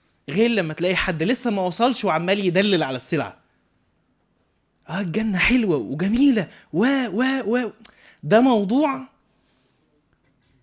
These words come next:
والتاني بقى ويقول لك: "الجنة ورب النضر إني أجد ريحها دون أحد."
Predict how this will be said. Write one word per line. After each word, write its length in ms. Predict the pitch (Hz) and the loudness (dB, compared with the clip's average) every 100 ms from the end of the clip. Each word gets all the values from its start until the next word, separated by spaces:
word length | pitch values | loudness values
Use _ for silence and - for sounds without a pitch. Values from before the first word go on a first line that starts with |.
| _ _ _ | _ _ _
والتاني 460 | 139 151 - 202 202 | -4 -4 0 2 2
بقى 200 | 202 185 | 2 2
ويقول 240 | 180 190 | 2 0
لك: 100 | 180 165 - _ _ _ _ _ _ _ _ _ _ _ _ - | -2 -8 -20 _ _ _ _ _ _ _ _ _ _ _ _ -2
"الجنة 600 | 170 156 185 226 233 247 240 _ _ _ _ 135 | 0 2 4 4 4 0 -4 _ _ _ _ 0
ورب 520 | 156 196 269 226 185 | 4 6 6 2 0
النضر 540 | 208 240 262 196 175 - | 2 4 4 2 -2 0
إني 440 | 254 294 240 208 | 2 4 2 4
أجد 240 | 247 240 190 | 4 4 4
ريحها 600 | 196 247 - 262 285 285 - _ _ | 4 4 0 2 2 0 -8 _ _
دون 240 | 151 233 240 | 0 4 4
أحد." 380 | 185 123 - | 4 0 -8